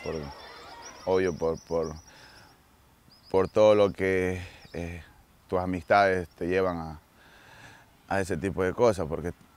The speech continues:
estabas constantemente rodeado de, de mucha, eh, mucha droga. Jugué segunda categoría, creo que tenía trece años, ya jugaba con, con todos los grandotes ahí.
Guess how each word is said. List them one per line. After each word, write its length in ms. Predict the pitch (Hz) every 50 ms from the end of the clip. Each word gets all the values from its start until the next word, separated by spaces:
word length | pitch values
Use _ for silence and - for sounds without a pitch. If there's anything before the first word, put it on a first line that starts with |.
| _ _
estabas 240 | - 95 98 98 -
constantemente 640 | 110 98 95 104 104 101 101 101 107 104 98 107
rodeado 400 | 98 101 101 104 110 107 107 104
de, 240 | 104 101 95 92 92 92 - - - - - -
de 140 | - 90 92
mucha, 560 | 101 101 101 90 - 98 95 92 90 90 87 87 - - -
eh, 200 | - 87 87 87 82 85
mucha 280 | 92 98 90 - 87
droga. 360 | 87 101 107 110 104 101 95 90 - - - 87
Jugué 340 | 85 85 87 90 98 92 90
segunda 340 | - 92 92 98 98 98
categoría, 480 | 87 92 90 80 87 90 92 95 98 92
creo 220 | 90 87 85 87
que 60 | 82 -
tenía 380 | 87 85 92 87 90 85 82 80 - -
trece 260 | 82 92 - - 101
años, 240 | 98 101 92 90 87
ya 100 | 87 82
jugaba 300 | 76 85 87 87 85 87
con, 260 | - 80 76 80 80 _ - - - - - - - - -
con 200 | - 82 90 87
todos 220 | - 92 98 98 95
los 100 | 92 90
grandotes 540 | 90 87 87 90 92 104 101 85 78 92
ahí. 420 | 90 90 92 98 95 95 92 85